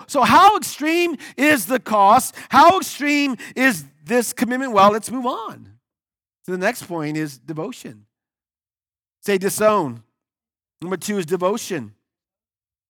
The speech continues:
Verse twenty-three B. Let's read on the text. Then Jesus says this.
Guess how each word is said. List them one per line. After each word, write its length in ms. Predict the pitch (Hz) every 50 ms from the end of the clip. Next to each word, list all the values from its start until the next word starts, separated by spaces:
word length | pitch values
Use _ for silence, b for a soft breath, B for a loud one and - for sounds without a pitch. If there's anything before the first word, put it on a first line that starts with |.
| _ _ _ _ _ _ _ _ _ _ _ _ _ _ _ _ _ -
Verse 180 | 165 170 -
twenty-three 640 | - - - 196 190 196 208 202 151 - 170 165 156
B. 320 | 131 123 120 123 127 123 _ _
Let's 180 | 131 127 -
read 140 | - 156 165
on 220 | 180 196 220 208 165
the 80 | 160
text. 500 | 147 - 220 214 175 - _ - - - _ _ _ _ _ _ _ _ _ _ _ _ _ _ _ _ _ _ _ _ _ _ _ _ -
Then 220 | 185 233 233 349
Jesus 320 | 285 294 277 233 233 -
says 320 | - 269 277 254 254 196 165
this. 440 | 269 320 277 202 - - - -